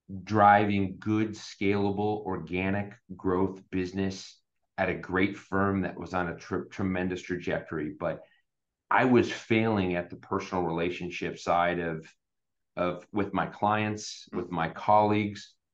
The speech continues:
with who and what I wanted to be. And so that was more of why I started to put a pen to a paper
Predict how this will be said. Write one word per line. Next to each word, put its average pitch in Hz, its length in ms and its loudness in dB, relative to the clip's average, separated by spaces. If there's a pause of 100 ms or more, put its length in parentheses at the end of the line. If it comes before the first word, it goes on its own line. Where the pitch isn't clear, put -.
(120)
with 95 180 -2
who 117 160 4
and 98 180 4
what 95 140 4
I 87 100 4
wanted 87 400 -2
to 78 140 -20
be. 87 220 -2
And 82 120 -6
so 92 220 0 (300)
that 131 340 2
was 120 240 8
more 101 840 4 (300)
of 95 200 0
why 98 420 4
I 92 140 2
started 92 460 -6
to 98 80 -14
put 95 260 -4
a 80 60 -6
pen 98 480 -6
to 90 220 0
a 80 80 -8
paper 90 560 -4